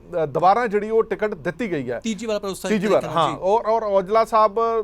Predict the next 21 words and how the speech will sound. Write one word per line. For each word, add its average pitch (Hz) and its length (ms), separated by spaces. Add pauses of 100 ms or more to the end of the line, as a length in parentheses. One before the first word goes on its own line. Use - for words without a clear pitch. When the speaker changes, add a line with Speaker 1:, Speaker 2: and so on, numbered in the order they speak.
Speaker 1:
ਤੋਂ 214 200
ਇਹ 214 80
ਸਵਾਲ 214 300
ਵੀ 254 120
ਕੀਤਾ, 160 380
ਅੱਜ 170 120
one 170 260
to 202 120
one 208 80
ਵੀ 208 100
ਆਪਾਂ 190 160
ਚਲਾਇਆ, 160 300
ਉਹਦੇ 214 180
ਵਿੱਚ 208 160
ਉਹਨਾਂ 214 160
ਪੁੱਛਿਆ 214 200
ਕਿ 226 100
ਕੁਲਦੀਪ 226 320
ਧਾਲੀਵਾਲ 214 340
ਕਹਿੰਦੇ 226 220
ਨੇ 196 220